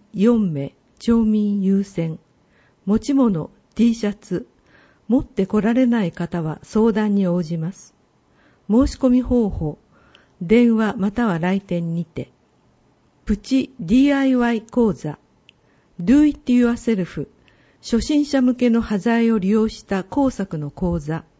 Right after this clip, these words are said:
お家で大切に長く使う小物を自分の手で製作できる楽しみをお伝えします。日時、六月二十二日木曜日、十時から十二時。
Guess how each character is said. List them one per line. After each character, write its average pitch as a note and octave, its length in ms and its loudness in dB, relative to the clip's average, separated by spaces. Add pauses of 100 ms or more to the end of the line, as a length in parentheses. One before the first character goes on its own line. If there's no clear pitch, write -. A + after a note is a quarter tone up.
(960)
お A3+ 100 4
家 B3+ 260 -2
で A#3+ 120 2
大 B3 240 0
切 C4+ 260 -4
に B3 140 4
長 C#4 260 2
く E3+ 120 -4
使 - 300 -4
う G3 80 -2
小 G#3+ 120 -4
物 G3 380 0
を F#3+ 120 -6 (600)
自 G3 120 0
分 C4 220 4
の C4+ 140 2
手 C4+ 100 -2
で F3+ 140 -2
製 A3+ 240 0
作 A#3+ 260 -4
で A3 120 -2
き A#3 120 -4
る G3+ 160 -4
楽 G3 220 -2
し A3+ 160 -4
み F#3+ 180 0
を D3+ 260 -6
お F#3 120 -4
伝 - 260 -6
え F#3+ 60 -2
し F#3 180 -10
ま D#3+ 160 -6
す。 - 240 -20 (1040)
日 A3+ 380 -2
時、 D#3+ 200 -12 (400)
六 A3+ 300 2
月 C4 240 0
二 C#4 180 4
十 G#3+ 240 0
二 F3 160 -2
日 G#3 300 -2
木 F#3+ 320 -2
曜 G3+ 240 0
日、 D3 220 -10 (580)
十 B3 260 2
時 G#3 160 -4
か E3 140 -8
ら D#3 140 -10
十 G3 280 0
二 F#3+ 200 -2
時。 C3+ 220 -14